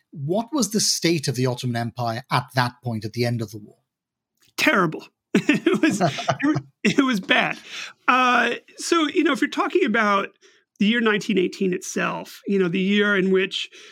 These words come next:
Speaker 2: you know, Germany with its back to the wall, uh, undertakes this final desperate offensive, hoping to perhaps win some kind of peace, you know, salvage some kind of victory out of, um, the First World War,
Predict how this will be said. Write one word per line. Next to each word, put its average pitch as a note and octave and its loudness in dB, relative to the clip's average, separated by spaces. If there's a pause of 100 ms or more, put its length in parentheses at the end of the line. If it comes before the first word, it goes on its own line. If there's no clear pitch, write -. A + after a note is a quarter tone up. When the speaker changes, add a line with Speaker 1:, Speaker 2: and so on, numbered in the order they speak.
(260)
Speaker 2:
you F#3 4
know, E3+ 0
Germany G#3 2
with F#3+ -2
its F3+ -6
back - -2
to G3+ -6
the F#3+ 0
wall, F3+ 0 (360)
uh, E3+ 2 (240)
undertakes G3+ 0
this G3 0
final F#3+ 2
desperate F3+ -2 (180)
offensive, G3+ 0
hoping G3+ 0 (520)
to F3+ 2
perhaps G3 -2
win G3 2
some C4 0
kind G3+ 2
of F3 -8
peace, - -2
you C4 0
know, E3+ 2
salvage F3+ -2
some A3 0
kind G3 2
of F3+ 0
victory F3+ -2 (160)
out G3 2
of, F3 -2 (640)
um, E3+ 2
the F#3+ 0
First F#3+ -2
World F3+ -2
War, F3+ 0